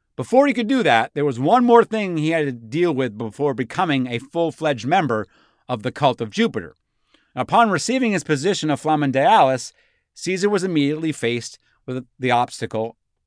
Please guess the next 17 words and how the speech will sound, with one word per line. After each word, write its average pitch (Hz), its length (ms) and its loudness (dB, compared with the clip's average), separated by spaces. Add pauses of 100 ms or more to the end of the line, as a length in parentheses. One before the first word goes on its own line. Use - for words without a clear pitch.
(380)
of 123 120 -4
his 131 120 -4
wife. 175 400 2 (540)
He 151 140 -6
couldn't 254 320 2
accept 175 440 0
the - 80 -6
priesthood 110 640 -6 (340)
if - 120 -18
he 190 60 -4
was 185 140 0
married 110 440 -2 (380)
to 160 120 -4
a 165 60 -2
plebeian, 120 540 -8 (320)
a 139 60 -4
non-patrician, 156 880 0